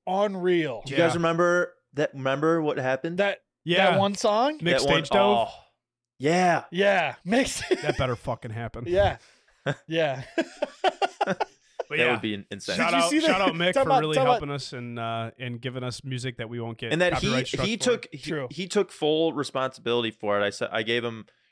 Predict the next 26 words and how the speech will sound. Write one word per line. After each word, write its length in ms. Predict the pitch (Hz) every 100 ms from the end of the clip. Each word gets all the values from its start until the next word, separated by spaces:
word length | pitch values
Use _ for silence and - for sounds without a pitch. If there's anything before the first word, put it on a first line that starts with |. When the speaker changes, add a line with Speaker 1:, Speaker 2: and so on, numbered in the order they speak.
| _
Speaker 2:
creative, 560 | - 123 120 120 113 92
uh, 520 | 107 101 98 98 95
what's 240 | 98 110 131
the 80 |
word? 260 | 131 139 -
Expression? 320 | 139 - 151 139
Speaker 1:
Yeah. 20 |
Speaker 3:
Liberties. 460 | 147 143 135 123 123
Speaker 2:
Creative, 360 | 123 123 107 - _ _ -
creative 320 | 135 135 131
Speaker 1:
Creative 200 | 175 170
Speaker 2:
liberties. 240 | 127 131 139
Speaker 1:
direction? 480 | 143 - 202 202 - _ _
Speaker 2:
Sure. 460 | - 131 107 92 -
I 160 | 104 110
get, 220 | 117 -
he 240 | 117 120
did 180 | 113 113
whatever 280 | 113 113 117
he 60 |
wanted, 420 | 113 101 104 101 -
and 140 | 101
it 120 | 104 - _ -
is 260 | 95 92
just 220 | - 95
beautiful. 480 | - 92 - - -